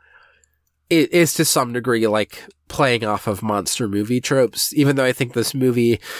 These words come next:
like, doesn't play off too much from a lot of horror movie stuff, but, uh, there's a little bit here of, like, the,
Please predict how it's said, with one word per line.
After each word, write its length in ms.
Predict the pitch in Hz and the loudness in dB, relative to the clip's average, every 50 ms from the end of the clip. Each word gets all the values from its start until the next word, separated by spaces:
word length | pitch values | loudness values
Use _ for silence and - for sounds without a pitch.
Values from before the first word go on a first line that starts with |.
| - - - - | -14 -12 -8 -4
like, 320 | 151 127 113 - - - _ _ _ _ _ _ _ _ _ _ _ _ _ _ _ _ _ _ _ _ _ _ - 151 - | -2 -2 -2 -4 -6 -14 _ _ _ _ _ _ _ _ _ _ _ _ _ _ _ _ _ _ _ _ _ _ -10 -2 2
doesn't 380 | 190 180 180 - 175 151 - _ _ _ _ _ _ _ _ _ _ _ _ _ _ _ _ _ _ | 2 2 2 2 -2 -6 -8 _ _ _ _ _ _ _ _ _ _ _ _ _ _ _ _ _ _
play 300 | - - - 170 160 160 | -6 0 2 4 4 4
off 260 | 143 131 131 127 - - | 4 2 0 -2 -4 -10
too 220 | - - 156 143 156 | -4 0 2 2 4
much 560 | 185 185 180 160 - - - - - - - _ | 4 2 0 0 -2 -6 -6 -6 -6 -8 -10 _
from 240 | - - 185 170 175 | -6 -2 0 2 2
a 40 | |
lot 180 | 170 170 165 170 | 4 4 2 2
of 120 | 165 - | 0 0
horror 240 | - 185 180 180 175 | 0 2 4 4 4
movie 300 | 175 175 180 175 185 175 | 4 4 2 4 2 0
stuff, 420 | - - - 185 180 170 - - 180 - | 0 0 0 0 0 -2 -4 -8 -10 -4
but, 240 | - 117 110 104 - - | -2 0 0 -2 -2 -2
uh, 380 | 123 120 110 101 92 92 101 - - - - - - - | -2 -2 -2 -2 -4 -6 -8 -8 -10 -14 -18 -16 -4 2
there's 200 | 185 175 170 165 | 4 4 6 4
a 60 | 165 | 2
little 220 | 147 139 131 131 | 2 2 2 2
bit 160 | 113 117 101 - | 2 2 0 -2
here 260 | - 117 110 98 92 | 0 0 2 2 2
of, 120 | 92 90 104 | 2 2 0
like, 200 | 101 98 - - | -2 -2 -2 0
the, 320 | 110 104 95 92 90 | 0 0 2 2 0